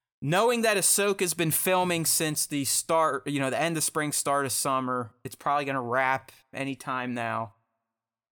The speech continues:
There's a, I'm, I'm really thinking Ahsoka becomes the, the,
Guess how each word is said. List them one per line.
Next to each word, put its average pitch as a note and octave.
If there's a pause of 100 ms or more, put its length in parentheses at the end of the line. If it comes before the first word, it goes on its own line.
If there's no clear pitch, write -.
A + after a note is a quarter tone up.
There's E3+
a, D3+
I'm, E3
I'm F3
really E3+
thinking D#3
Ahsoka D#3
becomes C3
the, A#2+
the, A#2+